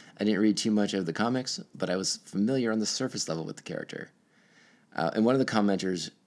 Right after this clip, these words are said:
um, also went on to elaborate that he knows his opinion is probably a little bit unfair, but,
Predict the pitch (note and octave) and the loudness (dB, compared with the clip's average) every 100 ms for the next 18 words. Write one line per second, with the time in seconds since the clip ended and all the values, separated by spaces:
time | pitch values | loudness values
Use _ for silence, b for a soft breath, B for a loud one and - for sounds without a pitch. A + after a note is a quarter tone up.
0 | - E2 F2 F2 - G2 F#2+ F#2 F2 F2+ | -10 -8 -8 -6 -4 -2 -2 -2 -2 0
1 | F2 F2 E2+ F2+ E2+ - G#2 A#2+ A2+ A2+ | 2 2 0 -2 -2 0 2 4 6 4
2 | A#2 G#2+ G#2+ G2+ G2 F2+ G2 F#2+ F2+ D#2+ | 4 -2 0 2 2 2 2 2 0 0
3 | D#2 - E2 D#2 D#2+ D#2+ - | -2 0 0 0 0 -4 -4